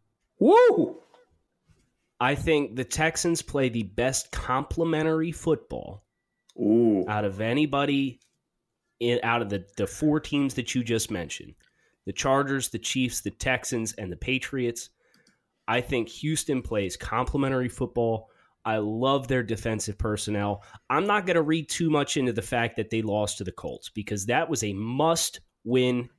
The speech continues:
Speaker 2: game for the Colts. The Texans are coming, were coming off a nine-game winning streak coming into this game, a divisional game that, uh, the Colts had to have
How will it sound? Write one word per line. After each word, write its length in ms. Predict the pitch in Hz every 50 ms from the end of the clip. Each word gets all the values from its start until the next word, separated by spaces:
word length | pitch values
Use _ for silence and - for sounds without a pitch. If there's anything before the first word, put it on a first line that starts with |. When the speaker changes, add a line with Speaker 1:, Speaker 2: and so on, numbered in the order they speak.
| _ 110
Speaker 2:
game 300 | 98 107 107 104 107 104
for 160 | 98 - -
the 80 | - -
Colts. 560 | - - 135 127 127 120 - - - - - _ _ _ _ _ _ _ _ _ _ _ _ -
The 80 | 110
Texans 460 | 107 - 156 165 165 - 165 143 127 123
are 80 | 117
coming, 340 | - - 131 117 117 107 -
were 140 | 107 110 104
coming 300 | - - 127 120 117 110
off 180 | 107 104 -
a 80 | 98 92
nine-game 800 | 92 98 101 110 127 139 156 160 156 139 147 143 151 147 135 123
winning 260 | 131 139 139 135 127
streak 340 | - - - - 110 104 -
coming 280 | - - 131 135 131 131
into 240 | 131 127 - -
this 220 | 104 110 107 - - _ _
game, 320 | - 95 92 87 90 90 87 - _ _ _ _ _ _ _ _ _ _ -
a 80 | 120 110
divisional 520 | 110 123 107 143 151 131 123 120 107 95
game 220 | 87 - 82 65 - _ - - _ _ _ _ _ _ _ _ _ _ _ _ _ _ _ _ _ _ _ _ _ _ _ _ _ _ _ _
that, 360 | - 110 101 98 98 - -
uh, 280 | 120 104 98 95 95 92
the 100 | 92 104
Colts 340 | - - 127 117 104 - - - -
had 460 | - - - - 113 113 120 123 113
to 60 | 113
have 420 | 95 104 110 90 82 - - -